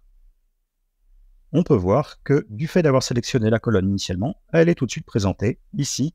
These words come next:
comme critère de regroupement. Alors ensuite, qu'est-ce qu'il faut faire ? Eh bien, je vais faire le maximum de la date de mise à jour.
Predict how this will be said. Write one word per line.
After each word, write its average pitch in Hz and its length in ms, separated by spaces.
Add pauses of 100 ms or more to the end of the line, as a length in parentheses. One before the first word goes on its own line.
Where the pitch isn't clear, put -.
(100)
comme 127 280 (880)
critère 147 400
de 147 80
regroupement. 135 520 (880)
Alors 170 220
ensuite, - 280 (240)
qu'est-ce - 160
qu'il 165 120
faut - 120
faire ? 98 300
Eh 117 100
bien, 98 220
je 104 120
vais 92 200
faire 101 360 (540)
le 185 160
maximum 139 640 (1600)
de 101 260
la 101 80
date 98 180
de 92 120
mise 87 160
à 78 40
jour. 202 320